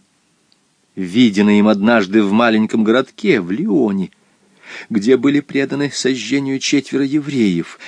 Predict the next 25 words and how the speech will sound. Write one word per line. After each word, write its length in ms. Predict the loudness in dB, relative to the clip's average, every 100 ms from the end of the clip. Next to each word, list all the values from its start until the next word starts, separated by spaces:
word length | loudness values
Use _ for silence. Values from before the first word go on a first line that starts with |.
| -20 -4
которых 440 | -2 4 4 4
обвинили 500 | -2 0 0 4 4
в 140 | 2
том, 240 | 0 2 2
что 320 | 0 2 4
они 280 | 4 2 2
лишь 280 | 2 0 -6
для 300 | -2 0 0
виду 500 | 0 0 0 0 -2
приняли 400 | 0 0 2 0
христианство, 800 | -2 -8 -4 -2 -2 -4 -4 -4 -6 -12
а 160 | -2 0
на 200 | 2 0
деле 600 | 0 0 2 2 0 -2 -8 -10
продолжают 720 | -4 0 0 0 2 2 2
исполнять 580 | -2 -2 -2 0 0 0
обряды, 640 | 0 2 2 2 2 -2 -2 0
унаследованные 1000 | 2 2 0 0 2 2 0 -4 -4 -4
от 80 | -6
предков. 640 | -2 -2 -2 -10 -16 -16 _ _ _ _ _ _ _ _ _ _ -10
Вместе 800 | -4 0 2 0 -4 -4 -2 0
с 240 | -2 -4
ними 380 | -2 0 0 -2
сожгли 640 | -2 -2 -2 -4 -2 0
еретика, 1040 | -2 -2 -2 -6 -8 -10 -6 -4 -4 -4